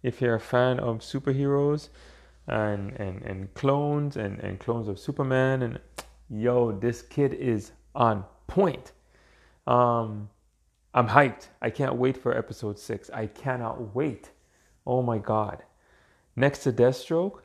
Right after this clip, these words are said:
I think this may be my favorite episode. But the, about the, the clip, there's a lady in a van. I don't know who she is. You gotta watch the episode just like I do, like I, all of us do. But she's telling them, I guess these idiots,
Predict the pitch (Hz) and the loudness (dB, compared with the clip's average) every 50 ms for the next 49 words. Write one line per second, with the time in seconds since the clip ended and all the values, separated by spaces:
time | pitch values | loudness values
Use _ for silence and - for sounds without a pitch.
0 | _ - - 107 - 135 135 117 123 127 - - 135 123 117 117 120 117 113 110 | _ -10 -8 -6 -6 -6 -4 -4 -4 -4 -4 -4 -4 -2 -2 0 -2 0 0 -2
1 | 110 107 - - 120 117 107 117 113 107 110 107 - 117 - - 107 98 92 92 | -2 -2 -2 -2 -2 -2 0 0 2 2 2 0 0 -4 -2 -2 0 0 0 -2
2 | 95 - - _ _ _ _ _ _ _ _ _ 131 135 127 123 127 135 127 123 | -6 -10 -16 _ _ _ _ _ _ _ _ _ 6 6 6 6 4 4 4 6
3 | 123 120 120 - - 135 139 180 208 214 - 156 135 131 - 131 127 123 - 170 | 4 4 2 2 0 0 2 4 4 4 4 4 4 4 2 0 0 2 4 4
4 | 156 139 - - - - - - _ _ _ - 131 120 131 127 120 123 147 160 | 4 4 4 0 -12 -20 -20 -20 _ _ _ -2 -2 2 2 2 2 2 0 0
5 | 165 165 160 156 147 139 123 107 101 98 113 117 113 101 92 - - - 113 113 | 0 0 0 0 0 0 0 0 2 2 0 2 0 0 -2 -4 -4 -4 -2 -2
6 | 127 131 135 139 135 139 147 143 139 - - 139 135 123 127 117 120 117 117 113 | -2 0 0 0 0 0 0 -2 -2 0 0 2 2 2 4 4 6 6 6 6
7 | 117 117 120 - 123 - 113 - - 120 - - 123 123 120 123 - 151 - 117 | 6 4 4 2 0 -2 -2 -2 -4 -4 -2 0 0 0 0 -4 -8 -10 -8 -6
8 | 113 123 113 113 - 113 113 113 110 110 110 113 120 - _ _ _ _ _ - | -2 -2 -2 0 0 0 0 0 0 -2 -4 -4 -6 -10 _ _ _ _ _ -10
9 | - 104 104 - 110 - - 107 110 110 107 107 107 104 104 110 104 104 107 107 | -8 -6 -6 -4 -4 -2 -2 -2 -2 -2 -2 -2 -4 -4 -4 -4 -4 -4 -4 -6
10 | - _ _ _ _ _ _ _ _ _ _ - 117 110 104 - - - - _ | -10 _ _ _ _ _ _ _ _ _ _ 8 8 8 8 4 0 -10 -20 _
11 | _ _ _ - - - 147 151 143 135 - - 156 143 143 139 139 139 135 131 | _ _ _ -12 -6 -2 0 0 0 -2 -2 0 2 2 2 2 0 -2 -2 0
12 | 120 120 117 113 113 - - - - - - - 110 107 123 120 113 - - 123 | 0 0 0 0 -4 -10 -14 -12 -12 -6 -4 -2 0 2 2 2 2 0 -2 -2
13 | 117 113 110 104 101 98 - - _ _ _ _ _ - 147 143 135 113 95 95 | -2 0 0 -2 -4 -6 -10 -18 _ _ _ _ _ 2 4 4 4 4 2 0
14 | 101 - - - - | 0 -2 -6 -14 -6